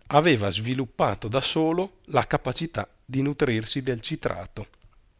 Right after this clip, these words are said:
Scongelando le generazioni precedenti ed esaminandole, Lenski si accorse che fino alla trentuno millesima non c'erano mutanti in grado di digerire il citrato.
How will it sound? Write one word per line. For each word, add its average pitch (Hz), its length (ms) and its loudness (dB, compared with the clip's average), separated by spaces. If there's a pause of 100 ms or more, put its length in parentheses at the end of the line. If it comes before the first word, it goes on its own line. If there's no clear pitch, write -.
(1600)
Scongelando 117 680 0
le 95 280 -2
generazioni 110 640 -2
precedenti 110 680 -2
ed 101 520 -4
esaminandole, 107 880 -4 (600)
Lenski 123 580 0
si - 180 -2
accorse 110 600 0
che - 100 -8
fino 131 440 -2
alla 98 200 -4
trentuno 135 1300 -2
millesima 127 1040 0 (160)
non 160 200 4
c'erano 113 640 2 (200)
mutanti 123 760 0
in 156 160 4
grado 113 400 2
di 113 140 -2
digerire 110 560 0
il 107 100 -2
citrato. 104 680 -8